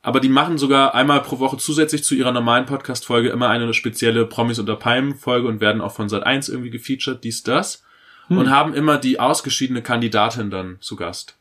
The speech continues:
Speaker 2: Oh.
Speaker 1: Haben aber ganz explizit gesagt, dass sie das nicht mit Chill machen werden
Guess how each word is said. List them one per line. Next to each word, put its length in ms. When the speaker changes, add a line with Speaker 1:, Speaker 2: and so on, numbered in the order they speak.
Speaker 2:
Oh. 360
Speaker 1:
Haben 260
aber 180
ganz 200
explizit 600
gesagt, 640
dass 160
sie 100
das 220
nicht 260
mit 140
Chill 240
machen 320
werden 420